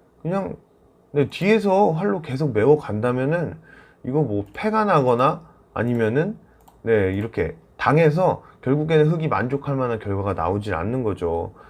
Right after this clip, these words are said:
자, 그렇다고 여기가 아니고, 어, 이쪽을 먼저, 네, 젖혀가는 수, 네, 이것도 생각할 수 있는데 이거 역시 백이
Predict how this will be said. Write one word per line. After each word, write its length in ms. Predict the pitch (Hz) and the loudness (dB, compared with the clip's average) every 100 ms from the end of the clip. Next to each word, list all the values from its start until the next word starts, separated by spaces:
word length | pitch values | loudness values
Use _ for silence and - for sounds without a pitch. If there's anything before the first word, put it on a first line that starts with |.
| - - | -20 -10
자, 140 | - 135 | -4 -2
그렇다고 720 | 165 180 180 180 175 208 220 - _ _ _ _ - | 0 0 0 -2 2 0 -2 -12 _ _ _ _ 0
여기가 380 | 110 147 139 131 | 2 4 4 4
아니고, 480 | 123 120 120 120 - - - | 2 -2 -2 -2 -6 -20 -12
어, 320 | 95 104 101 | -6 -2 -2
이쪽을 600 | 98 139 - - 196 185 | -2 -6 -10 -6 -4 -2
먼저, 560 | 175 120 107 113 165 - - _ | 2 2 4 4 4 2 -12 _
네, 100 | 107 | -8
젖혀가는 580 | - 104 - 113 107 95 | -6 -8 -2 0 0 -2
수, 280 | - 95 - - - | -4 -6 -8 -20 -6
네, 80 | 107 | -4
이것도 260 | 113 107 | -2 -4
생각할 360 | 107 135 131 131 | -4 -2 -2 -4
수 100 | - | -4
있는데 460 | 104 104 131 127 - - - | -4 0 2 2 0 -14 -10
이거 220 | 117 156 | -2 4
역시 300 | 143 113 - | 4 4 -2
백이 400 | 101 104 113 143 | -6 -4 -2 -4